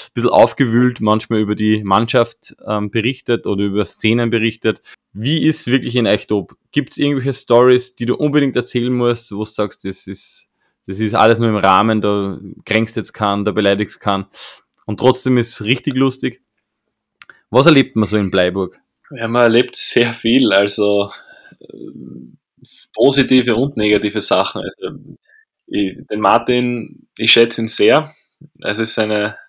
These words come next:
Speaker 2: eigene Person. Martin
Speaker 1: Martin
Speaker 2: Michael,
Speaker 1: Michael,
Speaker 2: ja.
Speaker 1: der Manager.
Speaker 2: Ähm,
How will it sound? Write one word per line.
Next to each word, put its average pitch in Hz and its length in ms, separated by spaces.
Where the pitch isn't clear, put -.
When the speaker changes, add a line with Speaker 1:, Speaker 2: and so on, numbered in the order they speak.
Speaker 2:
eigene 113 380
Person. 113 480
Martin 113 320
Speaker 1:
Martin 113 300
Speaker 2:
Michael, 123 260
Speaker 1:
Michael, 127 120
Speaker 2:
ja. - 260
Speaker 1:
der 104 140
Manager. 110 440
Speaker 2:
Ähm, 107 260